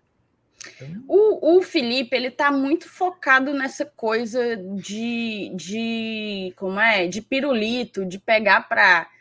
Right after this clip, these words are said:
Speaker 2: pra se vingar. Ontem ele meteu
Speaker 1: Não,
Speaker 2: que queria
Speaker 1: mas,
Speaker 2: o
Speaker 1: mas, assim, ó, eu
Speaker 2: Davidson
Speaker 1: re-, eu
Speaker 2: aqui, viu,
Speaker 1: reconheço que
Speaker 2: Flânios?
Speaker 1: se-, eu reconheço que
Speaker 2: Ontem
Speaker 1: seria
Speaker 2: ele
Speaker 1: legal.
Speaker 2: fala-, mas calma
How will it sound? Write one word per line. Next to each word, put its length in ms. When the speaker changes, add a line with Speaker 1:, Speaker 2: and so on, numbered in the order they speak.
Speaker 2:
pra 400
se 260
vingar. 720
Ontem 280
ele 120
meteu 300
Speaker 1:
Não, 160
Speaker 2:
que 140
queria 300
Speaker 1:
mas, 200
Speaker 2:
o 20
Speaker 1:
mas, 220
assim, 100
ó, 60
eu 220
Speaker 2:
Davidson 0
Speaker 1:
re-, 60
eu 40
Speaker 2:
aqui, 80
viu, 100
Speaker 1:
reconheço 640
que 60
Speaker 2:
Flânios? 220
Speaker 1:
se-, 160
eu 80
reconheço 340
que 80
Speaker 2:
Ontem 80
Speaker 1:
seria 140
Speaker 2:
ele 80
Speaker 1:
legal. 260
Speaker 2:
fala-, 180
mas 200
calma 460